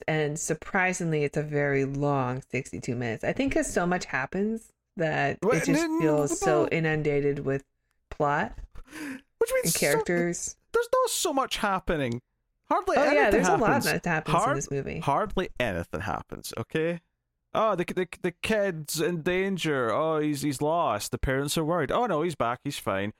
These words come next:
Speaker 2: Oh, he's went out again. Oh, he's missing again. Oh, he looks like he might be dead. No, he's fine. Uh, well, he's ba-, he's back again. And the amount of times they have the same conversation about how, "Oh, we're safe here, despite the fact that the rest of the world's gone. We'll be okay. He won't find us.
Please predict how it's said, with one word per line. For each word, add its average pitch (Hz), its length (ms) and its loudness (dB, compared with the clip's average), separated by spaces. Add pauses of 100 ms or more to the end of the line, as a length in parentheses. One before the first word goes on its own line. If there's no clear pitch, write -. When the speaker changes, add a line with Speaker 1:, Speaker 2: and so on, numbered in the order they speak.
(140)
Speaker 2:
Oh, 202 160 2
he's 185 140 -2
went 185 160 0
out 220 220 0
again. 123 400 0
Oh, 214 160 0
he's 175 120 -2
missing 214 360 -2
again. 156 140 -6 (260)
Oh, 285 260 2
he 156 100 2
looks 170 160 0
like 175 100 -4
he 185 60 -2
might 185 180 0
be 190 60 -2
dead. 269 300 0
No, 427 320 2
he's - 180 -2
fine. 127 540 -2 (300)
Uh, 160 500 0 (180)
well, 202 100 0
he's 208 120 -2
ba-, 240 160 -2
he's 220 120 -2
back 254 260 -2
again. 110 240 -2 (200)
And 180 120 0
the 208 100 2
amount 233 200 0
of 220 60 -4
times 196 260 -2
they 175 80 0
have 156 140 -2
the 147 80 -2
same 196 300 0
conversation 147 720 -2
about 123 180 0
how, 110 220 0 (220)
"Oh, 135 140 2
we're 175 200 0
safe 131 380 0
here, 104 200 0
despite 123 340 -2
the 117 60 -2
fact 113 260 -2
that - 60 -6
the 101 120 -2
rest 110 220 -2
of - 60 -2
the 104 80 0
world's 98 320 -2
gone. 80 380 -2 (400)
We'll 147 180 -2
be 165 140 2
okay. 110 320 -2
He 131 140 -2
won't 131 180 -2
find 101 260 -2
us. 95 160 -2